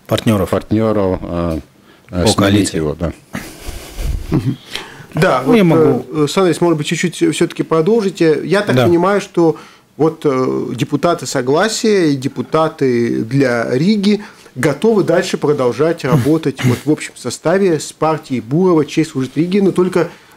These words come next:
Speaker 3: э, не в качестве Бурова как мэра. Так я
Speaker 1: Да.
Speaker 3: понимаю.
Speaker 1: <clears throat> Я, может быть, кратко и
Speaker 3: Да.
Speaker 1: расскажу, да, что случилось. Вот так кратко, и чтобы было понятно всем. Да? Значит, э, мы создали недавно коалицию, да, из трех, можно сказать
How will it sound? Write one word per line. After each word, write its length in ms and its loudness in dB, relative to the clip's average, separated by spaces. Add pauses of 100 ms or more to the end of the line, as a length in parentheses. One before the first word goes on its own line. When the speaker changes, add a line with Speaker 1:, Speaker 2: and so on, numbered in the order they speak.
(100)
Speaker 3:
э, 540 2
не 100 4
в 80 -8
качестве 460 -2
Бурова 260 2
как 220 -4
мэра. 280 0
Так 220 0
я 60 2
Speaker 1:
Да. 80 2
Speaker 3:
понимаю. 420 -6
Speaker 1:
<clears throat> 320 4
Я, 160 6
может 260 2
быть, 180 0
кратко 320 2
и 40 4
Speaker 3:
Да. 60 2
Speaker 1:
расскажу, 400 4
да, 200 4
что 200 2
случилось. 540 2
Вот 160 -2
так 180 0
кратко, 360 2
и 340 2
чтобы 340 2
было 260 4 (160)
понятно 440 2
всем. 420 -2
Да? 160 -2 (400)
Значит, 340 0
э, 260 2 (340)
мы 140 2
создали 440 0
недавно 460 2
коалицию, 800 0
да, 280 0 (300)
из 220 0
трех, 460 0 (220)
можно 280 2
сказать 460 0